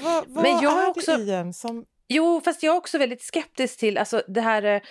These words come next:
Speaker 2: när folk är, är vän-, alltså, fol-, det finns ju verkligen vissa människor som är så här, det är jättemycket offentliga bedyranden om hur bra vänner man är, man är själsfränder och man är bara, bara med den, och så slutar det, och sen byter man till en ny. Det finns ju, man vet ju såna där personer i verkligheten. Det verkar finnas fler som,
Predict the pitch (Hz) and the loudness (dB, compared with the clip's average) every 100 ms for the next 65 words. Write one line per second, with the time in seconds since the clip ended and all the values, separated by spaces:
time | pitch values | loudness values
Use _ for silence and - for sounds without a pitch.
0 | - - 196 190 214 214 220 - 208 190 | -18 -2 0 2 0 0 -4 0 0 0
1 | - 214 208 208 196 226 269 330 - 220 | -2 -2 0 -2 -2 -4 -2 -4 -4 -6
2 | 320 370 302 202 202 196 202 185 180 196 | -4 0 0 0 -2 -2 -2 -2 -4 -6
3 | 202 269 277 - 196 180 - - 226 247 | -2 0 -2 0 -2 -2 -12 -10 -4 -4
4 | - 247 226 220 208 208 208 196 196 185 | -2 -2 -2 -2 -2 -2 -2 -2 -4 -4
5 | 196 240 233 220 208 202 - 185 185 190 | -4 0 0 0 -2 -4 -2 -2 -2 -4
6 | 196 202 190 247 262 254 254 247 254 220 | 0 0 2 0 0 -2 0 0 0 0
7 | 180 - 269 240 - 254 247 233 220 208 | -4 -2 0 0 -2 0 0 0 0 -2
8 | 202 247 226 214 208 196 190 - - - | 2 2 2 0 0 0 -4 -4 -16 -6
9 | 214 220 - 285 208 247 202 208 285 285 | -4 -2 0 0 0 0 0 0 0 0
10 | 330 277 214 196 202 233 196 - - - | 0 0 -2 0 0 0 -2 -8 -20 -14
11 | 185 233 339 330 254 226 202 - 226 220 | -6 -2 -2 -2 0 0 0 0 0 0
12 | 277 339 339 233 226 180 196 196 185 180 | -2 -2 -4 -2 0 0 -2 -2 0 0
13 | - 226 - 185 214 214 214 220 214 - | 0 -4 -2 -2 -2 -2 -2 -4 -4 -4
14 | 262 - | -4 -4